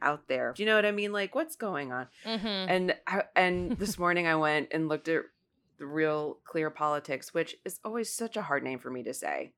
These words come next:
Speaker 1: Like, like, Real Clear Poli-, it's,
Speaker 2: It's
Speaker 1: it's like a tongue twister that's just not fair.
Speaker 2: I think just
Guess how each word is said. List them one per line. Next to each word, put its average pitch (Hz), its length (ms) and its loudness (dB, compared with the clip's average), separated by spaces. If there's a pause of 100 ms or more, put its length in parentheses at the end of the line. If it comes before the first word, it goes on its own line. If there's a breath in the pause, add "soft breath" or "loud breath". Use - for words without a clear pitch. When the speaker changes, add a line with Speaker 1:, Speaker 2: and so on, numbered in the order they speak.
(180)
Speaker 1:
Like, 180 160 -4
like, 170 120 -2
Real 185 200 2
Clear 202 220 -6
Poli-, 165 260 0
it's, - 140 0
Speaker 2:
It's 254 140 0
Speaker 1:
it's - 0 -
like 494 160 2
a - 80 -20
tongue 165 180 0
twister 139 440 -2
that's 143 240 2
just - 380 -6
not 165 300 -2
fair. 120 280 0 (100)
Speaker 2:
I - 100 8
think 427 260 4
just - 360 4